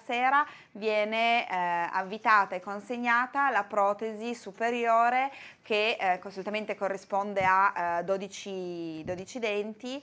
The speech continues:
già al, al paziente, ed è questa una protesi in resina, che è una protesi provvisoria e poi successivamente, a distanza di un paio di mesi,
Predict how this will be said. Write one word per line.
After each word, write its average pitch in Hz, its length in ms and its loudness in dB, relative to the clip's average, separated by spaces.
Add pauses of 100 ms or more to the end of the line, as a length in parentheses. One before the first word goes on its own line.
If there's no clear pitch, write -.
(240)
già 202 420 6
al, 185 180 0
al 170 260 -2
paziente, 254 440 -4
ed 254 80 0
è 220 60 -6
questa 196 240 -6
una 202 100 -4
protesi 190 640 -8
in 175 200 -8
resina, 175 420 -8 (1500)
che 202 120 -12
è - 20 -4
una 180 100 -4
protesi 180 300 -8
provvisoria 214 560 -2
e 202 40 -6
poi 196 140 -6
successivamente, 208 880 -6
a - 20 -2
distanza 185 400 -8
di 180 100 -8
un 180 100 -10
paio 196 200 -2
di 262 100 -4
mesi, 190 440 -6